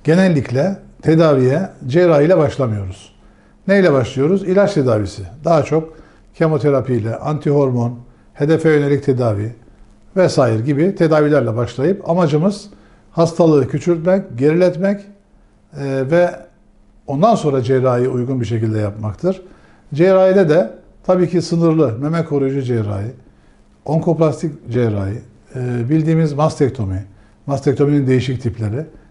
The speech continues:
gündeme gelebilmektedir. Lokalleri meme kanserinde demek istediğim sırada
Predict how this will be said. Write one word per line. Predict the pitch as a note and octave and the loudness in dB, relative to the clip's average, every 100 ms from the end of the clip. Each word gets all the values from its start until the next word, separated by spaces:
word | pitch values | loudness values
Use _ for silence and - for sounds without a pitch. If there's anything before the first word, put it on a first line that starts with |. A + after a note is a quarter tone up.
| _ | _
gündeme | C#3 D#3 C#3+ C#3+ | 0 2 2 2
gelebilmektedir. | C#3 B2+ A#2 G#2+ G#2 G#2+ G2 F3 - - _ - E3+ | 2 2 0 -2 -6 -6 -6 -6 -8 -20 _ -8 -6
Lokalleri | D#3+ F#3 D3 C3+ | 2 2 2 2
meme | E3 C#3 | 0 0
kanserinde | C3+ A#2+ B2 A2+ B2 E3+ F3 - - | 0 -2 -2 -2 0 0 -2 -16 -6
demek | D3 D#3 A2+ | -2 -2 -2
istediğim | C3 A#2 C#3+ D3+ | -2 0 0 -2
sırada | - C#3+ A2+ C#3+ F#3 | 0 0 2 0 -2